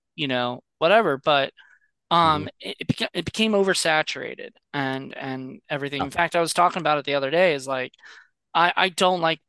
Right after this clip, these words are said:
Speaker 1: raising funds. Um, I just,
Speaker 2: See,
Speaker 1: I'm just not a fan of it, you know?
Speaker 2: I, I hate it. I
Speaker 1: Uh,
Speaker 2: hate it. I, I, yeah, I agree with you. I'm sorry. I'm gonna let you, I'll let you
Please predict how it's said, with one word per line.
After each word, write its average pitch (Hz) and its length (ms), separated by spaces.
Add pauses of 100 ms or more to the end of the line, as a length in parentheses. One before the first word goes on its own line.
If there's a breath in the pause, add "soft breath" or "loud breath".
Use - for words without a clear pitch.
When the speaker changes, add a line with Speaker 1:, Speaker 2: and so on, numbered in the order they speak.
Speaker 1:
raising 143 340
funds. 156 680 (300)
Um, 135 460 (220)
I 175 220
just, 160 260
Speaker 2:
See, - 20
Speaker 1:
I'm 170 220
just 165 220
not 160 200
a 139 80
fan 180 320
of 117 140
it, - 160 (220)
you 139 160
know? 117 200
Speaker 2:
I, 95 180
I 87 300
hate 92 200
it. 80 160 (480)
I 90 140
Speaker 1:
Uh, - 20
Speaker 2:
hate 90 300
it. 82 180 (400)
I, 101 120
I, 95 120 (680)
yeah, 107 180
I 98 100
agree 101 300
with 92 200
you. 90 80
I'm 95 140
sorry. 90 240
I'm 87 80
gonna 92 140
let 92 160
you, 90 140
I'll 92 140
let 92 240
you 87 60